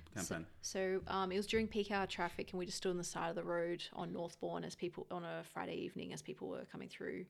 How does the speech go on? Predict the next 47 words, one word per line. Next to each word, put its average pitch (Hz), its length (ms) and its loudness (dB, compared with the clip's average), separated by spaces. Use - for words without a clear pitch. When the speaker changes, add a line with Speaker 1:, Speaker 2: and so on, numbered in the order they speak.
Speaker 1:
'cause - 300 -8
it's - 240 -6
the 151 100 -2
only 143 140 -2
time - 200 -4
you 165 100 -2
have, 185 240 -6
like, - 120 -6
more 165 160 -2
than 180 100 -6
three - 180 -2
people 185 340 -2
in 165 80 -2
any 165 100 -4
one - 120 -4
place - 240 -4
in - 80 -6
Canberra. - 380 -4
Um, 170 340 2
and 190 80 2
we 175 80 6
just 175 120 4
had 170 120 -4
big 151 160 -6
signs 156 360 -4
saying, 151 260 -6
you - 60 -8
know, - 200 -8
"Stop - 220 -4
the 151 80 -6
Cull," 156 420 2
and 160 140 -2
we'd 156 120 -2
set - 120 -2
up - 100 0
our - 100 0
website - 440 0
to 196 100 -6
be - 140 0
stop - 180 -8
the - 60 -10
cull - 220 -2
dot - 180 -2
net - 160 -4
dot - 160 -4
A - 100 -2
U. - 300 -2